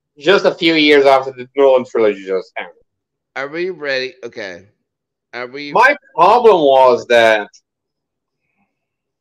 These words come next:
Speaker 1: too much was put in that movie instead of breaking it.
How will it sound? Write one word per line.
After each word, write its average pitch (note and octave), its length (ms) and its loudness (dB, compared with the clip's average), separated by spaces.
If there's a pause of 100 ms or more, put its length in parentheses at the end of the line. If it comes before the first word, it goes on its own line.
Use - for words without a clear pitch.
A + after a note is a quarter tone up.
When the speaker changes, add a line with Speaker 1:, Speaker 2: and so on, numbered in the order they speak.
(2500)
Speaker 1:
too C4+ 220 0
much - 640 0 (340)
was C3+ 240 -2
put D3+ 400 -2
in B2 160 -8
that A#2 220 0
movie F#2 560 -6 (1800)
instead C3 600 0
of A#2+ 580 4 (1160)
breaking B2 720 2
it. D2+ 160 -20